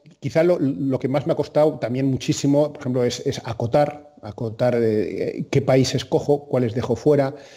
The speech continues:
qué, en qué me centro. Me centro en Cataluña, porque la telaraña está sobre todo en Cataluña, tiene sus, sus tentáculos en el extranjero,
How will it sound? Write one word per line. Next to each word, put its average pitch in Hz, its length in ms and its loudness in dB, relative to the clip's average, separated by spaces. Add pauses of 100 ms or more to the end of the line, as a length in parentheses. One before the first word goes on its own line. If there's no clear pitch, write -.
(360)
qué, 143 340 6
en 131 120 0
qué 147 160 0
me 135 200 -2
centro. 160 560 -2
Me 120 120 -6
centro 143 260 -2
en 143 40 -4
Cataluña, 151 600 0
porque 117 200 -6
la 110 80 -6
telaraña 131 480 0
está 135 180 -10
sobre 127 280 0
todo 139 180 4
en 120 60 0
Cataluña, 117 540 0 (140)
tiene 123 220 2
sus, 120 440 0 (380)
sus - 220 -6
tentáculos 117 520 0
en 117 80 -2
el 110 60 -2
extranjero, 113 640 0